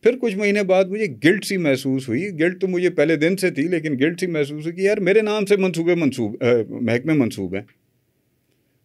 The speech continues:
काम चल रहा है उनके चीफ मिनिस्टर के दफ्तर से,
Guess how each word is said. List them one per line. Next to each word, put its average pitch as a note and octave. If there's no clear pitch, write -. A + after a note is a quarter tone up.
काम G3
चल G3
रहा F#3
है F3+
उनके D#3+
चीफ C3+
मिनिस्टर A2+
के -
दफ्तर A2
से, A2+